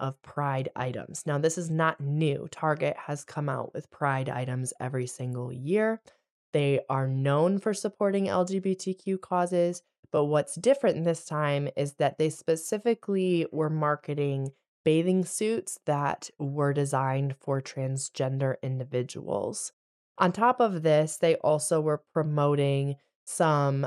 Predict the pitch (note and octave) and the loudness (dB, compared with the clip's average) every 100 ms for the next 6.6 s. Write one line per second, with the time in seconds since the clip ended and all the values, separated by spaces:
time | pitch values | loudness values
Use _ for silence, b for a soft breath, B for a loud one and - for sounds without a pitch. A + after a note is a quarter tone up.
0 | - - D3+ D#3 D3+ D3 D3 C3+ - - | -2 0 4 4 4 0 -2 -4 -2 -2
1 | G#3 G#3+ G3+ F#3+ G3 - G3+ F#3 D3+ - | 0 2 0 0 -2 0 0 2 0 -2
2 | C3+ C#3 D3 C#3+ C#3 C#3 C#3 C3+ - D3 | -2 0 0 0 0 0 -2 -4 -8 -2
3 | C3+ - C3 C3+ C3 C3 E3+ G#3 - - | -2 0 0 0 -2 0 0 0 -2 0
4 | G3+ G#3 G3+ G3+ G3+ - - C3+ C3+ C3+ | 2 2 4 4 2 -2 -10 -10 -8 -6
5 | C3 B2+ B2+ C3+ C#3 D3 D#3 G#3+ A#3 G#3 | -4 -4 -4 -2 2 2 2 4 4 4
6 | F3+ D3+ - C#3+ B2+ - | 0 -2 0 2 2 -2